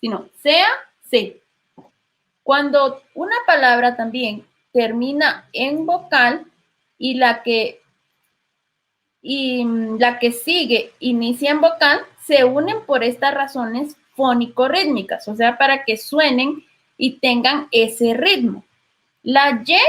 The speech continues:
tampoco impide la sinalefa, ¿sí? Entonces, la Y se toma porque como es para que suene,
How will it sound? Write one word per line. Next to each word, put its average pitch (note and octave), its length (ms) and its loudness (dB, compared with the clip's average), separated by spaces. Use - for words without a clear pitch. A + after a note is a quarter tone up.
tampoco C#4+ 840 0
impide C#4+ 640 0
la C#4 220 0
sinalefa, F#3+ 640 -4
¿sí? D4 240 -6
Entonces, C4+ 760 -2
la G#3+ 800 0
Y C#4+ 300 0
se D4 100 -8
toma B3 480 -2
porque G#3 300 -10
como G3+ 240 -6
es A#3+ 140 -2
para B3+ 420 2
que G3+ 180 -6
suene, C4 720 -2